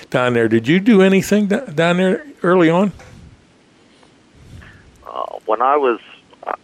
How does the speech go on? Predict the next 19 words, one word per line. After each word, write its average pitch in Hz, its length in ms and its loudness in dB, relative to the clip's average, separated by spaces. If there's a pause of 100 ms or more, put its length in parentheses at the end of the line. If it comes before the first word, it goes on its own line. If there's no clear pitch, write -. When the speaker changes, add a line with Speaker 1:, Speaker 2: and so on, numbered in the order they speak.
(140)
Speaker 2:
I 139 200 -2
started 123 320 -2
racing 117 440 -4
cars 110 440 -2
when 98 100 -10
I 95 120 -2
was 87 120 -8 (140)
fourteen 90 640 -10 (280)
at - 160 -8
Roaring 101 360 -8
Knob. 95 320 -2 (100)
So 98 100 -6
when 101 100 -4
I 113 80 0
was 104 120 -4 (100)
thirteen, 113 680 -6 (640)
that 107 180 0
whole 117 280 -6
y-, - 320 -20